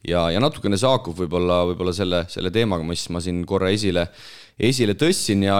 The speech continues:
ja Marko küsib siis nii, et, äh, tere taas. Äh, tänaseks veidi spetsiifilisem küsimus, mis minu jaoks on üsna põnev teema. Äh, Rapla Jaran Martin, äh, kes on Jaak Arbi poolt, äh, teemantiks tituleeritud, tekkis tema osas, äh, selline küsimus. "Kas ja kui palju või, või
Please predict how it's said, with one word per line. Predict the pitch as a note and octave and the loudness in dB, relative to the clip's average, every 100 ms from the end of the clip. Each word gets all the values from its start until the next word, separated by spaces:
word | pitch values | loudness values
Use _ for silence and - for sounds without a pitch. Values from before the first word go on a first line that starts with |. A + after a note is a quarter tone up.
| G2+ | 4
ja | |
Marko | A#2 C#3+ G#2 | 2 0 0
küsib | A2 C3+ G#2+ | 0 0 0
siis | G2+ B2 | 0 2
nii, | D#3+ | 2
et, | A2 - G#2 | 2 2 2
äh, | |
tere | G2+ C3 B2+ | 4 2 4
taas. | E3 G#2 - - _ | 2 2 -4 -10 _
Äh, | - F#2 F#2 F#2 | -6 -2 0 0
tänaseks | F2+ G#2 F#2+ G2 | 0 -2 -2 -2
veidi | G#2 G2+ F#2 | 0 0 -2
spetsiifilisem | - - A#2+ A#2+ F2 F#2 F2+ | -6 -4 -4 -4 -6 -6 -2
küsimus, | C3 A#2+ F#2+ E2 E2+ | 0 2 0 -2 -4
mis | E2+ - | -6 -4
minu | G2 F2+ | -2 -2
jaoks | E2+ - | -2 -4
on | F#2+ | -4
üsna | G2 | -2
põnev | G2+ A2+ | 0 0
teema. | F#2 D#3+ A#2+ F2+ - - - - | 2 2 2 0 -6 -18 -18 -10
Äh, | - G2 | 0 2
Rapla | C#3 G#2+ | 2 2
Jaran | G#2 C#3 A#2+ | 2 4 4
Martin, | D#3+ D#3+ A#2 G2 D#2 - | 2 0 0 0 -2 -8
äh, | F2+ | -8
kes | F#2+ - | -6 -4
on | F#2+ | 0
Jaak | G#2+ G2+ | 0 2
Arbi | G#2+ G#2+ F#2+ E2+ | 0 2 0 2
poolt, | F#2+ E2+ - | 0 0 -2
äh, | - | 0
teemantiks | A#2+ B2+ F#2+ F2+ - | 2 2 0 -2 -4
tituleeritud, | F#2+ F2+ G2 F#2 - F2+ - - - - - - - | -4 0 2 0 -2 -6 -8 -14 -14 -20 -20 -20 -6
tekkis | B2 - F2+ | -6 -4 -2
tema | A2 G#2+ F#2+ | 2 2 4
osas, | G2 G2+ - G2 | 2 0 0 0
äh, | |
selline | F#2 F#2+ A2+ A2+ | 2 0 0 0
küsimus. | F2+ D#2+ D2+ D2 - - - | -2 -4 -6 -8 -10 -14 -2
"Kas | B2+ - - | 0 2 0
ja | G#2 | 0
kui | G#2 | 2
palju | B2+ D3 A#2 G2 | 2 4 2 4
või, | G2+ G2 G2 | 4 4 2
või | G2+ | 2